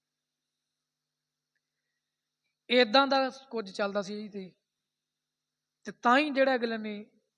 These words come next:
ਪਿੱਠ ਸਿਆਪਾ ਪਾਇਆ ਵੀ ਇਹ ਵਿਚਾਰਧਾਰਾਵਾਂ ਕਿੱਥੋਂ ਆ ਗਈਆਂ, ਵੀ ਸਾਡੀ,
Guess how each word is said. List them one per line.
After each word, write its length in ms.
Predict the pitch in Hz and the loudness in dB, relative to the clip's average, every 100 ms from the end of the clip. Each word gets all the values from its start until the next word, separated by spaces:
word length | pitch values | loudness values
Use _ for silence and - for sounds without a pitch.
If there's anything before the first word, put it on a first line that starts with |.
| _ _ _ _ _ _ 226 | _ _ _ _ _ _ -4
ਪਿੱਠ 200 | 220 - | -4 -4
ਸਿਆਪਾ 380 | 220 214 226 | -6 -4 -4
ਪਾਇਆ 240 | 214 214 220 | -4 -4 -4
ਵੀ 160 | 220 | -6
ਇਹ 220 | 220 226 233 | -6 -6 -6
ਵਿਚਾਰਧਾਰਾਵਾਂ 800 | 240 214 196 196 214 190 185 | -6 -4 -4 -6 -8 -8 -10
ਕਿੱਥੋਂ 300 | 185 190 196 | -14 -12 -8
ਆ 80 | 196 | -8
ਗਈਆਂ, 160 | 180 175 _ _ _ _ _ _ _ _ _ _ _ _ _ _ _ _ _ _ _ - | -10 -18 _ _ _ _ _ _ _ _ _ _ _ _ _ _ _ _ _ _ _ -12
ਵੀ 80 | 214 | -10
ਸਾਡੀ, 800 | - 202 220 208 285 285 285 | -2 0 0 2 2 0 -6